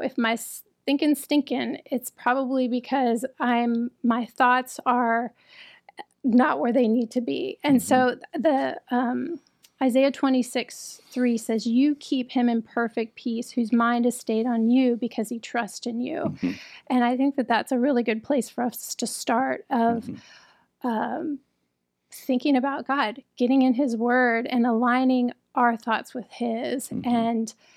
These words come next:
Speaker 1: as we do that, just praying through the scriptures and asking the Holy Spirit to not only affect our mind, but our heart, to
Speaker 2: Mm-hmm.
Speaker 1: where our hearts are affected and we wanna step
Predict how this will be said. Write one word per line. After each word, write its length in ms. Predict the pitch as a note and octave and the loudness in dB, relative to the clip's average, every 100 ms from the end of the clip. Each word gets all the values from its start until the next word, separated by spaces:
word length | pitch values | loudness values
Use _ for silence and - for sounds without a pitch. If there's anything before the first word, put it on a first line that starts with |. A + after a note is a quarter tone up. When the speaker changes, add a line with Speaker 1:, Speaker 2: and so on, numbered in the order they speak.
| _ - | _ -4
Speaker 1:
as 200 | B3+ A#3+ | -2 0
we 160 | A3+ A3+ | 0 -2
do 360 | G#3 C#4+ E4+ | 0 2 4
that, 500 | A#3+ A#3 A#3+ - - _ - | 2 -2 -4 -6 -12 _ -4
just 260 | B3+ - | -4 -4
praying 580 | - - B3+ B3+ C#4+ D4+ | -18 -8 0 4 4 4
through 140 | C4 C4 | 2 -4
the 60 | |
scriptures 600 | - - - - A3+ A3 | -6 -8 -8 -6 -6 -4
and 120 | - A#3+ | -4 -2
asking 360 | B3 - C#4 | -2 0 0
the 60 | C4 | 2
Holy 240 | C4+ C#4+ | 0 -2
Spirit 460 | G3+ - B3 A3 - | -4 -2 -2 -2 -4
to 180 | - A3 - - - _ _ - | -6 -6 -8 -20 -20 _ _ -2
not 280 | A#3 A#3+ C4 | 2 2 2
only 280 | C4+ B3+ | 0 0
affect 380 | A#3+ - A3+ A3+ | -2 -2 -6 -4
our 100 | A3+ | -4
mind, 380 | A#3 A3+ A3+ A#3 | 0 0 0 -2
but 80 | A#3+ | -2
our 120 | A#3+ A3 | -4 -6
heart, 480 | - A#3+ A#3 - - | -8 -6 -6 -8 -6
to 120 | B3+ | -2
Speaker 2:
Mm-hmm. 60 | |
Speaker 1:
where 340 | C4 A#3 A#3+ B3 - - _ _ _ _ _ _ | 2 2 2 -2 -12 -20 _ _ _ _ _ _
our 100 | A#3 G#3 | -8 -8
hearts 480 | - - C#4+ D#4 | -6 2 2 2
are 100 | C#4+ | -2
affected 540 | A3 - G#3 - B3+ A3+ | -2 -2 -6 -2 -4 -2
and 120 | C4+ | 2
we 120 | B3+ A#3+ | 4 4
wanna 200 | A#3 - | 0 -4
step 300 | - A#3+ | -6 -8